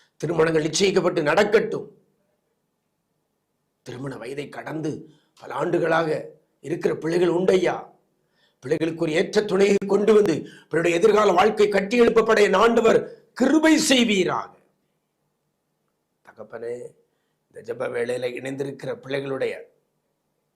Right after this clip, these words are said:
கற்ப தடைகளை மாற்றுங்க. கற்பத்தின் கனி உண்டாகட்டும் ஐயா.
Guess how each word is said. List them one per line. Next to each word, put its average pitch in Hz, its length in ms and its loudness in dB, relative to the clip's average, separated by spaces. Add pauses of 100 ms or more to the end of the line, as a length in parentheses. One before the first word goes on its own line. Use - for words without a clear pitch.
(360)
கற்ப - 400 -8
தடைகளை 127 440 -6
மாற்றுங்க. 101 460 -16 (1160)
கற்பத்தின் 160 580 -4
கனி 143 200 -4
உண்டாகட்டும் 185 760 4
ஐயா. 113 220 -8